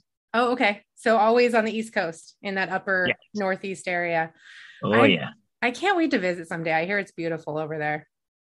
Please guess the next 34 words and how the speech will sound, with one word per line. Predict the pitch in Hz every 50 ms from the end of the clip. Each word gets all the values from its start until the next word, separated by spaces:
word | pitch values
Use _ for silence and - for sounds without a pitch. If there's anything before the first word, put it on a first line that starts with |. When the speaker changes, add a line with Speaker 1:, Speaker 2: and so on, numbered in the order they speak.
| _ _ _ _ _ _ _ -
Speaker 2:
Yeah, | 165 196
it's | 180 160 -
nice. | 180 208 220 208 190 180
This | - 180 165 147 185 262 285 -
time | - 233 285 294 262
of | 240 226
year, | 220 226 233 233 226 226 220 214
eh, | 208 202 208 208 208 185 -
it | 185 180
can | 190 185
kinda | 175 180 196 202 196 196
go, | 180 175 185 190
go | 180 170 180 185
screw | 170 - - 185 190 196
a | 196
little | 190 202 196 196 196
'cause | 185 - 170
it | 156 151
gets | 165 160 -
cold. | - 196 180 180 190 190 190 190 - _ _ _ -
<laughs> | - - -
Speaker 1:
Yeah. | 196 190 160
Speaker 2:
But, | 165 202 180 165 139 160 143 - 156 131 - - - - _ _ _ _ -
but, | - 135 139 143
uh, | 143 139 135 135 135 131 123 123 - _ _ _ -
late | 135 147 170 185 185 170
spring, | - - - 180 175 180 185 185 185 185
summer, | 175 - - 175 170 175 175 175 175 180 180 170 - -
early | 160 165 175 180 175 160
fall, | - - 160 156 165 165 170 165 - _ _ _ -
beautiful. | 131 135 123 104 95 - 92 82 80 - _ _ _ _ _ _ -
Speaker 1:
Yeah, | 185 175 170 160 156 160 151 _ -
I | - 180
bet. | 175 185 175 170 160 - -